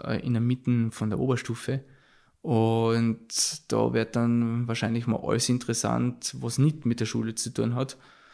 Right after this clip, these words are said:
Äh, so Fortgehen und, und Mädels oder, oder, oder Jungs oder was auch immer, je nachdem. Äh, und,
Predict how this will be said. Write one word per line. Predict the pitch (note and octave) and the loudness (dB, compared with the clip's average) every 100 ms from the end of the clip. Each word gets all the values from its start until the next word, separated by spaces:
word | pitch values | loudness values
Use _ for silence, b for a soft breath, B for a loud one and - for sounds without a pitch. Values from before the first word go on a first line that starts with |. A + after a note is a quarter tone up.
| b - | b -2
Äh, | B2+ A2 G#2+ | 4 4 4
so | - A2 A2 | 0 -2 -4
Fortgehen | - D3 C#3 C3 B2 A#2 | 6 6 8 8 8 8
und, | F#2+ F#2 - - - - | 4 0 -2 -8 -8 -8
und | C3 A#2+ | -6 0
Mädels | A2 C3 B2+ B2 - | 4 6 6 2 -2
oder, | A2 G#2+ G2 A#2 A#2+ - | -2 -2 -2 -4 -8 -10
oder, | A#2 A#2 - - | -8 -8 -8 -10
oder | B2 - | -10 -4
Jungs | A#2+ B2+ - | 0 0 -2
oder | F#2+ G#2+ A#2+ | -4 -4 -6
was | A2 | -2
auch | |
immer, | A2 C#3 C3+ | 0 2 2
je | A2 | 2
nachdem. | G#2+ A2 A#2+ D3+ D3 B B B B B - | 0 0 -2 -2 -4 B B B B B -6
Äh, | C3 A#2 A2+ A#2 A#2 A#2 A2+ - _ _ _ - | -2 0 0 -2 -4 -4 -6 -8 _ _ _ -8
und, | C#3+ B2 A#2 A#2 A#2 A#2 A2+ | -4 -2 0 0 0 0 -4